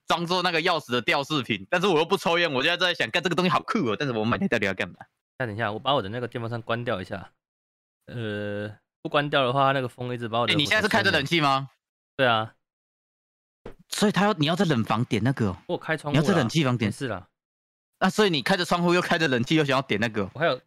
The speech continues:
Speaker 2: 空气清净机耶。
Speaker 1: <laughs>
Speaker 2: 那我腰又没了。火柴他妈只有亮一秒是怎样啊？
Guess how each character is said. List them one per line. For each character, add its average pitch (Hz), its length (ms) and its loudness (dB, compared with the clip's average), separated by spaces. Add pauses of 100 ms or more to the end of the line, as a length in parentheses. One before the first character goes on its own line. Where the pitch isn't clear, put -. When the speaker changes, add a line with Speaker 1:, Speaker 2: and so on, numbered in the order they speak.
Speaker 2:
空 156 140 -6
气 156 80 -6
清 139 160 -10
净 139 160 -6
机 117 160 -12
耶。 104 120 -12 (760)
Speaker 1:
<laughs> - - -2
Speaker 2:
那 165 140 -2
我 - 60 4
腰 160 160 2
又 175 120 4
没 139 240 -2
了。 135 180 -2 (1400)
火 - 300 -4
柴 131 160 -2
他 160 80 0
妈 202 120 2
只 - 160 -6
有 151 240 2
亮 180 200 0
一 185 60 -2
秒 147 240 0
是 113 60 -2
怎 101 160 -6
样 98 180 -2
啊？ 90 220 -10